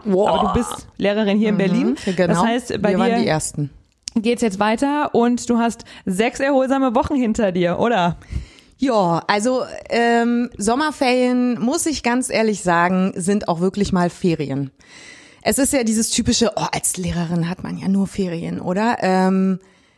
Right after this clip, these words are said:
Speaker 3: ja, wir haben viele Ferien, aber gerade die Herbstferien bedeutet für mich meist immer Klassenarbeiten, runterkommen von den ersten zwei Monaten Schule, die extrem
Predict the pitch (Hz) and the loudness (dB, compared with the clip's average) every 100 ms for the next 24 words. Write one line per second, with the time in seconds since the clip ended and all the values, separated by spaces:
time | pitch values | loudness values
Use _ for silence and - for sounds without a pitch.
0 | _ - 196 214 196 214 254 - 269 277 | _ 0 2 2 0 0 -2 -2 -2 0
1 | 269 262 277 269 269 269 269 202 208 208 | 0 0 2 0 0 -2 -2 0 2 2
2 | 202 202 185 185 180 175 196 - - - | 0 0 -2 -2 -2 -2 -2 -4 -8 -2
3 | 220 220 214 208 208 214 220 - 185 190 | 0 2 2 2 2 2 0 -2 -6 -2
4 | 185 180 180 180 - 190 180 190 - 180 | 0 0 0 -6 -4 0 2 0 0 -2
5 | 175 - - 170 165 165 - - 156 160 | -2 -2 -4 -2 -2 -4 -6 -6 -6 -2
6 | 202 202 202 208 214 214 214 - - - | -2 2 2 2 2 2 0 -6 -20 -20
7 | - - - 214 240 240 233 233 220 220 | -20 -12 -2 0 2 0 0 0 0 2
8 | 208 202 196 185 190 202 - 180 190 196 | 2 2 0 0 0 -2 0 0 2 2
9 | 196 196 185 - 226 233 208 208 - 180 | 0 0 -4 0 2 2 2 -2 -2 -4
10 | - - - - 240 254 247 240 220 | -4 -6 -6 2 4 4 4 2 -2